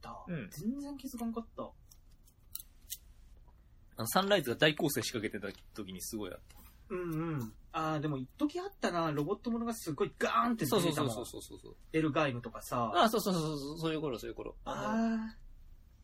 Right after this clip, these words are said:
Speaker 1: エルガイムはなんとか見た。
Speaker 2: <clears throat>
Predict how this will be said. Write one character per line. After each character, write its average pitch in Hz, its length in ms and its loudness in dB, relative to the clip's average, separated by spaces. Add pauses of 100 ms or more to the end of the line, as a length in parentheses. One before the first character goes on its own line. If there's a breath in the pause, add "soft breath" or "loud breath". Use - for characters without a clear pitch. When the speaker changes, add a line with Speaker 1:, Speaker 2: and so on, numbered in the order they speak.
(240)
Speaker 1:
エ 185 80 -4
ル 214 120 4
ガ 320 160 6
イ 277 60 2
ム 196 80 0
は 202 100 4
な 165 120 2
ん 151 80 0
と - 60 -8
か 117 100 -6
見 113 100 -8
た。 - 200 -8 (2250)
Speaker 2:
<clears throat> - 60 6